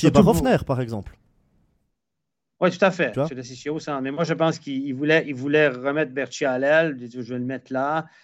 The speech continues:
Speaker 1: Et puis, il voulait, je pense que c'est ça aussi. Parce que jouer au centre, là, ça, ça devient, il y a des grosses responsabilités défensives,
Speaker 2: Ah, c'est
Speaker 1: il y a
Speaker 2: clair.
Speaker 1: des engagements.
Speaker 2: C'est clair.
Speaker 1: C'est, ça a rien à voir avec le, le, le travail d'ailier, hein. Et,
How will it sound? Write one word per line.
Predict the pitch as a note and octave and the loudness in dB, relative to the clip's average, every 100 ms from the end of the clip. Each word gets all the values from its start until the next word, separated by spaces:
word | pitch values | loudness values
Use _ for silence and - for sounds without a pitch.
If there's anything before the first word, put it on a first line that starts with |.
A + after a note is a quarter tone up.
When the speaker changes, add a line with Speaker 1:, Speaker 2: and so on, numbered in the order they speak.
| _ | _
Speaker 1:
Et | B2+ | -16
puis, | B2 - | -16 -12
il | C3 | -6
voulait, | B2+ B2+ - - C#3 _ _ - _ | 0 0 -2 -14 -20 _ _ -20 _
je | - - - - | -20 -20 -18 -10
pense | B2+ D#3+ E3 | 0 0 0
que | - | -2
c'est | C3 | -4
ça | - B2+ | 0 0
aussi. | A2+ - B2 | -2 -10 -14
Parce | A#2 | -12
que | - | -10
jouer | A#2+ F3 | -2 0
au | D#3 | 2
centre, | D#3+ F3 C#3+ | 2 0 -2
là, | |
ça, | B2+ B2 | -6 -6
ça | A#2+ | -4
devient, | A#2 D3 | -4 0
il | D3 | 0
y | |
a | B2 - B2+ | 0 -2 -2
des | |
grosses | B2 D3 | 2 2
responsabilités | D3+ C3 C#3 C#3 B2 C#3 | 2 -2 -2 -2 -2 -2
défensives, | C3 C3 C3 B2+ | -2 -4 -4 -2
Speaker 2:
Ah, | |
c'est | F3 | 0
Speaker 1:
il | D#3 | 0
y | |
a | A#2+ | 0
Speaker 2:
clair. | A#2+ | -2
Speaker 1:
des | |
engagements. | C3+ C3 B2 C#3 E3 | -2 -2 0 2 2
Speaker 2:
C'est | E3 A2+ | 0 -2
clair. | - _ | -8 _
Speaker 1:
C'est, | - C3+ | -8 -2
ça | - C#3 | 4 6
a | |
rien | C#3 G3+ F#3+ | 6 8 8
à | E3 | 8
voir | F3 F3+ D3 | 8 8 6
avec | C#3+ C3+ | 4 -2
le, | C#3+ C3+ | -4 -4
le, | C3 B2+ | -4 -6
le | B2 | -8
travail | - C3 D3 | -6 -2 -2
d'ailier, | A#2+ A2+ D3+ - | -4 -8 -8 -10
hein. | G#2 _ _ _ _ _ | -16 _ _ _ _ _
Et, | A#2+ | -16